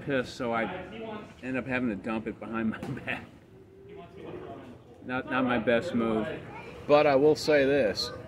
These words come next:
Speaker 2: If you joined the Marine Corps and went to San Diego after September seventh of nineteen eighty-four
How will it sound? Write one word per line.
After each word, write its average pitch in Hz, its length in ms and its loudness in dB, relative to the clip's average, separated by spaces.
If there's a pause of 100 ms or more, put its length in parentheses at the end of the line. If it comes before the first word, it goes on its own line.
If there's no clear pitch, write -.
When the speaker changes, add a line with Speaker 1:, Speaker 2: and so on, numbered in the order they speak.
(500)
Speaker 2:
If 120 220 -4
you 175 240 0
joined 196 280 8
the 190 60 6
Marine 185 400 6
Corps 147 220 8
and 143 100 6
went 156 140 4
to 147 100 -2
San 170 300 4
Diego 151 560 8
after 135 340 4
September 165 580 6
seventh 156 440 6
of 120 120 0
nineteen 151 480 6
eighty-four 151 720 8